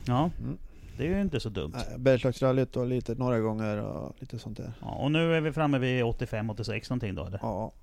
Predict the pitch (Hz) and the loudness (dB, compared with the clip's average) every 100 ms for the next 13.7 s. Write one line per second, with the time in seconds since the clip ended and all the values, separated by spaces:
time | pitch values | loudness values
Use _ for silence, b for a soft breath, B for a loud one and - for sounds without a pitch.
0 | - 117 104 - - - - b b b | -4 -2 4 4 2 -8 -18 b b b
1 | b - - 123 127 139 143 123 - - | b -20 -10 0 2 4 4 4 0 -10
2 | - 131 123 156 175 156 156 160 151 147 | 0 2 6 8 8 8 6 6 6 4
3 | 135 131 127 127 120 - 117 120 120 120 | 6 6 8 6 4 2 4 4 4 4
4 | 120 120 120 107 - - 117 - 113 117 | 4 4 4 4 0 -2 -2 0 -2 -2
5 | - 110 107 120 120 - 120 104 104 113 | 2 2 2 2 0 0 0 2 0 0
6 | 135 120 110 113 110 104 110 107 110 - | 0 0 -2 0 -2 -2 -2 2 0 0
7 | 104 - 131 - - 110 101 - 98 95 | -6 -2 -2 -2 -4 -2 -4 -4 -6 -6
8 | 101 - 90 110 117 120 120 117 120 110 | -6 -6 -8 -8 -6 -4 -4 -4 -2 -2
9 | 104 - 101 104 101 120 113 101 104 - | -4 -4 -6 -4 -2 0 0 0 -2 0
10 | 92 95 - 98 87 - - B B B | 0 0 -4 -6 -6 -10 -16 B B B
11 | B B B B B - - - - 98 | B B B B B -12 -10 -4 -2 -2
12 | 104 - - - 50 - - 52 50 53 | -4 -4 -4 -4 -4 -4 -4 -4 -2 -2
13 | - - 107 101 104 107 | -4 -6 -2 0 0 0